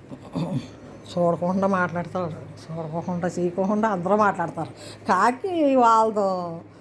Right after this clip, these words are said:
ఆ, కాకి వాళ్ళనోళ్ళు, పిల్లి వాళ్ళనోళ్ళు అలాగే మాట్లాడతారు.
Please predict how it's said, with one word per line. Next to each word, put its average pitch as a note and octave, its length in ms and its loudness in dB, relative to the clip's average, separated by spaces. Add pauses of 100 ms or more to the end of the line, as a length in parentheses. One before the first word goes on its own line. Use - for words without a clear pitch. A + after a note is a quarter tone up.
(260)
ఆ, F3 640 -6 (120)
కాకి F3 300 2
వాళ్ళనోళ్ళు, A#3+ 960 4
పిల్లి G#3+ 280 0
వాళ్ళనోళ్ళు A3 960 0 (140)
అలాగే F3+ 280 0
మాట్లాడతారు. F#3 680 -2